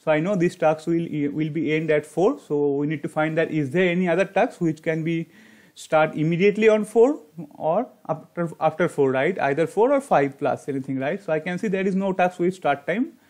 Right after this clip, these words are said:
five or four, right? Or six, seven, whatever. So in this case, we are go-, going to return minus one. So since there is no right, uh, t-, interval available after four, right? So in this case, we are going to return minus one, okay? But for what, what for, what about for two, three?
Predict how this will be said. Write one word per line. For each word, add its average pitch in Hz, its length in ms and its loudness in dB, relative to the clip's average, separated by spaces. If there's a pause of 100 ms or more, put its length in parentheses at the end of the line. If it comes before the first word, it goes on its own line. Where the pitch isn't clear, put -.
(220)
five 160 400 2
or 156 100 2
four, 139 300 0
right? 156 380 0 (720)
Or - 140 -2
six, 151 300 -6
seven, 143 240 0
whatever. 131 360 -2
So 202 240 0
in 180 120 -2
this 165 160 -2
case, 240 240 2
we 160 100 0
are 156 120 2
go-, 143 240 -6
going 147 220 -2
to 143 60 -6
return 147 300 0
minus 143 380 0
one. 120 180 -6
So - 140 -10
since 208 320 -4
there 143 240 2
is 151 120 -2
no 156 220 -2
right, 147 380 2
uh, 135 160 -10
t-, - 200 -12 (120)
interval 165 760 -2
available 160 540 0
after 165 400 0
four, 143 420 2
right? 139 320 -2 (600)
So 240 360 -6
in 170 140 -6
this 160 140 -4
case, 208 200 2
we 180 100 2
are 160 60 4
going 156 200 -2
to 156 60 0
return 160 220 -2
minus 147 320 -2
one, 123 200 -2
okay? 135 220 -2
But 143 280 -2
for 147 240 0
what, 151 260 0
what 156 240 -6
for, 185 180 -4
what 156 340 -6
about 175 240 -2
for 185 140 -8
two, 180 200 -4
three? 226 300 -6